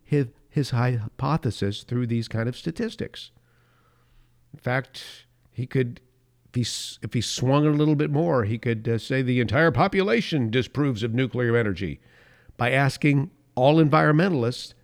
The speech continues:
that very question. So you can see how easily the statistics can be manipulated, especially when you're dealing with someone who does not have a moral backbone,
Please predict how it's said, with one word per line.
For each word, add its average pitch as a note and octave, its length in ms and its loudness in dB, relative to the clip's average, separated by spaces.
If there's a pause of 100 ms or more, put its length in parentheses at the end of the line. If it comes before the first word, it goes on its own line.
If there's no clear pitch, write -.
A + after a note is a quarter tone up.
(120)
that A#2 460 -6
very A#2 280 -6
question. G#3 560 -10 (840)
So F3 220 -8
you F#3+ 180 -2
can G3 160 -2
see A3 380 -2
how D3+ 320 -4 (120)
easily C#3 680 -2
the F#2+ 160 -6
statistics - 920 -8
can G#2+ 360 -4
be G#2 220 -2
manipulated, F#2 760 -6
especially D#3+ 640 -2
when B2+ 240 -2
you're A2+ 240 0 (180)
dealing B2+ 360 0
with G#2+ 100 -2
someone G#2 480 -4 (320)
who G#2+ 80 -4
does G2 240 -4
not G#2+ 240 -2
have G2 340 -4
a G2 120 -6
moral F#2+ 460 -2
backbone, D#2+ 760 -10